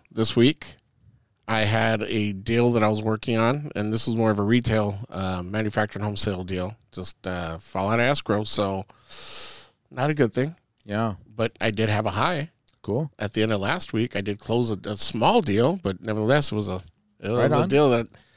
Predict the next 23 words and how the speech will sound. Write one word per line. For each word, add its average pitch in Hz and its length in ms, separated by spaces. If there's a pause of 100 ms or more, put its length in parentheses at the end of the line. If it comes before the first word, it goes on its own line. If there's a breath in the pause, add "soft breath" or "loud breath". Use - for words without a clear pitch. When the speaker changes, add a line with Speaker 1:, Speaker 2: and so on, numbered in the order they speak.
(580 soft breath)
Speaker 1:
you 131 100
know, 143 160
it's 127 120
one 143 140
of 143 60
those 131 180
ones 135 240
that 120 140
helps 127 300
you 127 60
get 127 140
out 135 140
of 135 60
the 123 100
rut 143 300
and, 117 240
Speaker 2:
Yeah. 123 220
Speaker 1:
and 110 120
starts 123 280
building 131 280
momentum 123 340
again. 107 300
So 90 420